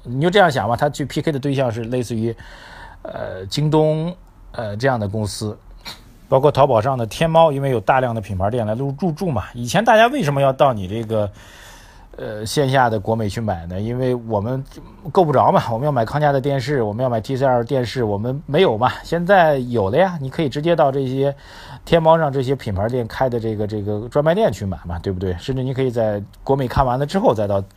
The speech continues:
网上去买嘛。所以我觉得这种转型是有压力的，但是把苏宁云商和苏宁置业分开来，应该是一个比较好的方法。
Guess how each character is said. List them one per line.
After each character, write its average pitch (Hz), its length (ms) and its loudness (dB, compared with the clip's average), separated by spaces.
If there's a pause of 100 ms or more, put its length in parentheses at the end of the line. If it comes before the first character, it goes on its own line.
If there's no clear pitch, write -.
(120)
网 90 180 -2
上 95 120 -4
去 95 100 -8
买 90 200 -8
嘛。 87 100 -8
所 156 160 -6
以 - 20 -2
我 135 120 0
觉 127 80 -4
得 160 40 -4
这 175 60 -4
种 175 100 -2
转 87 180 -4
型 113 120 -6
是 143 80 -6
有 110 80 -4
压 120 180 -4
力 120 140 -6
的， 87 100 -12 (480)
但 196 160 0
是 208 120 -2
把 156 120 6
苏 208 200 -2
宁 196 120 0
云 175 160 0
商 190 220 2
和 160 60 0
苏 185 160 -4
宁 180 160 0
置 202 120 -4
业 156 140 4
分 233 320 -2
开 240 280 2
来， 104 440 0
应 127 160 -4
该 123 140 2
是 117 120 -8
一 104 60 -6
个 110 80 0
比 104 100 -6
较 110 140 2
好 85 180 -4
的 85 80 -8
方 92 200 -6
法。 80 180 -12